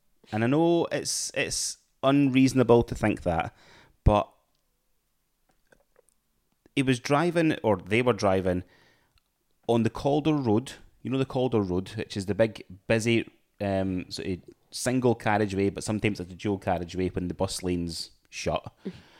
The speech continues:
Speaker 1: Um, driving that, that on, bu-, on rush hour. Now, I understand that that's not the, the learner driver's fault. That's the instructor's fault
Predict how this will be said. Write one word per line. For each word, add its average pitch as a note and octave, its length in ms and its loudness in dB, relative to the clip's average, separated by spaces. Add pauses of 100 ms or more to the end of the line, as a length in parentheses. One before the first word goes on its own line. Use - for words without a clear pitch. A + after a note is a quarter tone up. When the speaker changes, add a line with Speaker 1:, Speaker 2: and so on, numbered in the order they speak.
(420)
Speaker 1:
Um, F2+ 440 0 (1080)
driving C3+ 440 0
that, C3 180 -2
that G#2+ 320 0
on, C#3+ 240 2
bu-, C3+ 100 0 (100)
on D3 380 0
rush D3 300 -2
hour. F#2 200 4
Now, G2+ 140 2
I G2+ 160 6
understand B2 500 0
that G2 80 4
that's G#2 140 -6
not A#2 180 -2
the, A2 120 -2 (340)
the G2+ 400 2 (140)
learner A2 240 0
driver's E2+ 340 -2
fault. - 340 -10
That's F2 260 -6
the E2+ 200 -8 (100)
instructor's - 540 -8
fault C2+ 320 -10